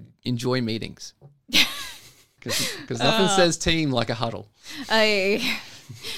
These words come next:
Speaker 2: a huddle that could have been an email. Um, <laughs> I, I find that team player usually means that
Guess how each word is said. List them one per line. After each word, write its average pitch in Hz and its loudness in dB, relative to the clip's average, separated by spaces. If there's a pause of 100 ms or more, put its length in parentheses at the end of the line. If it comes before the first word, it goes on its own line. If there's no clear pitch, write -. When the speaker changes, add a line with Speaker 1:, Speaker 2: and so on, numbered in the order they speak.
Speaker 2:
a - -2
huddle 226 -2
that - -8
could - -6
have 254 -4
been 247 -2
an 208 -2
email. 160 -8 (680)
Um, 294 6
<laughs> 190 6 (1120)
I, 226 6 (380)
I 214 4
find 269 2
that 208 -2
team 214 -2
player 196 0
usually 180 -4
means 175 -10
that - -10